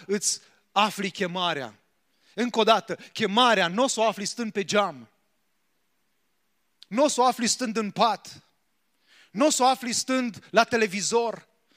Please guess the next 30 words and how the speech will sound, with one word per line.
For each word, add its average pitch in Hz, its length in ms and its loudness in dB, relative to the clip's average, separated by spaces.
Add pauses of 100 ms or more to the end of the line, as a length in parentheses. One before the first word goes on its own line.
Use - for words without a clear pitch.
(140)
ci - 140 4
lucrând, 254 800 0 (600)
văzând 240 360 2
la 269 120 6
ce 294 220 4
ești 190 200 2
bun. 214 480 -2 (340)
Și 208 140 -2
sunt 294 180 2
câteva 254 320 2
teste 269 380 2
pe 220 120 0
care 233 180 2
poți 269 200 0
să 262 60 0
ți 226 120 -4
le 233 80 2
faci 247 220 -2
legat 226 220 0
de 214 80 -2
chemarea 226 440 0
ta. 233 240 0 (140)
În 233 120 -2
primul 294 340 2
rând, 262 160 0
prima 294 300 2
întrebare 240 400 4
este, 214 200 -2 (140)
„Îi 247 160 0
biblic? 294 680 0